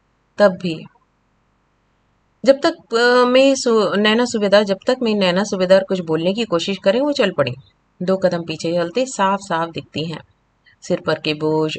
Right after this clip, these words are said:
और असम-, असमतल रास्ते के कारण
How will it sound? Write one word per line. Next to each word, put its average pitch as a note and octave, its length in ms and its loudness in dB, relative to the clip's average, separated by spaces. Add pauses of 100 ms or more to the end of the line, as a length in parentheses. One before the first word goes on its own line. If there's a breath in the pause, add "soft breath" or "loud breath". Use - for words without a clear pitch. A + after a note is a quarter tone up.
और D3+ 260 0 (400 loud breath)
असम-, F#3+ 400 0 (320)
असमतल F3+ 640 0 (1000 soft breath)
रास्ते F#3+ 460 2
के A3 140 -2
कारण E3+ 380 0